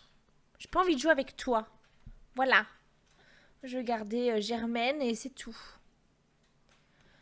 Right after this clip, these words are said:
Allez, c'est bon, tu peux aller te coucher. Va dormir. Quoi, qu'est-ce qui fait pleurer ?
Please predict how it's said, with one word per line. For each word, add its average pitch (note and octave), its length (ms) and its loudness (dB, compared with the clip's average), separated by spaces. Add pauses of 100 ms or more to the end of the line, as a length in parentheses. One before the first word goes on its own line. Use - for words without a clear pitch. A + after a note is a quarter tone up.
(120)
Allez, D4+ 220 2
c'est D4+ 140 -4
bon, C#4+ 140 -2
tu - 140 -8
peux D4 100 0
aller C#4+ 120 0
te - 60 -20
coucher. A#3+ 420 -6 (1900)
Va A#3+ 80 -2
dormir. A#3 500 -2 (600)
Quoi, C#4 160 4
qu'est-ce C4 200 -6
qui B3+ 140 -8
fait B3 140 -6
pleurer ? B3+ 400 -2